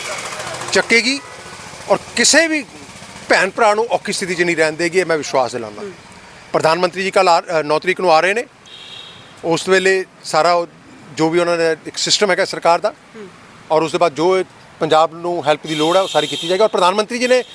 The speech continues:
Speaker 1: ਜੋ ਵਿਦੇਸ਼ ਤੋਂ ਆਏ, ਸਭ ਤੋਂ ਪਹਿਲਾਂ ਫੋਨ ਕੀਤਾ ਉਹਨਾਂ ਨੇ ਭਗਵੰਤ ਮਾਨ ਜੀ ਨੂੰ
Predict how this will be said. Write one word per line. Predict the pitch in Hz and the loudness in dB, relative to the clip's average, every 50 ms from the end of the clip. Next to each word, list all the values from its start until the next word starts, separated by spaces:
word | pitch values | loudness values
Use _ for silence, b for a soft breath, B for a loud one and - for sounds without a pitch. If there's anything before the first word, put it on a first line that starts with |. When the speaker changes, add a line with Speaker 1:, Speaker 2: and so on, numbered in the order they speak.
| B B B B - | B B B B 2
Speaker 1:
ਜੋ | 208 202 | 2 2
ਵਿਦੇਸ਼ | 175 175 185 196 - - | 4 2 2 2 0 0
ਤੋਂ | 311 294 | 0 0
ਆਏ, | 247 | 0
ਸਭ | - 277 | 0 -2
ਤੋਂ | 247 - | -2 0
ਪਹਿਲਾਂ | - 320 370 330 | 2 2 2 2
ਫੋਨ | 254 294 285 226 | 2 0 -2 -2
ਕੀਤਾ | 196 202 - 170 | -4 -6 -4 -4
ਉਹਨਾਂ | 139 131 131 117 | -4 -4 -6 -12
ਨੇ | 110 104 - - - - - - - - - - - 190 | -14 -18 -20 -20 -20 -20 -20 -20 -20 -20 -20 -8 -2 2
ਭਗਵੰਤ | 180 196 185 - | 2 2 2 2
ਮਾਨ | 202 185 170 | 2 0 0
ਜੀ | 147 151 | -2 -6
ਨੂੰ | 139 | -10